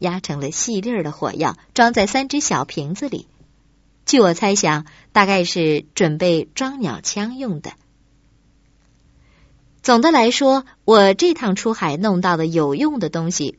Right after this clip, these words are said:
实在是不多。至于钱币，对我是简直毫无用处。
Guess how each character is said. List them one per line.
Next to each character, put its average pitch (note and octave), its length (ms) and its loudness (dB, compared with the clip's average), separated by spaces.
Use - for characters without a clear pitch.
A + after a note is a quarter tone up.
实 D3 380 -4
在 A#3 260 -6
是 - 140 -10
不 D3 200 -10
多。 D3+ 280 -8
至 E4 160 6
于 D4 160 4
钱 G3+ 380 2
币， B3 260 -2
对 G3+ 220 4
我 C#3 160 -4
是 D3 260 -6
简 C#3 460 -2
直 E3 280 -4
毫 E3 300 -4
无 D3 200 -6
用 D#3+ 300 -6
处。 - 260 -10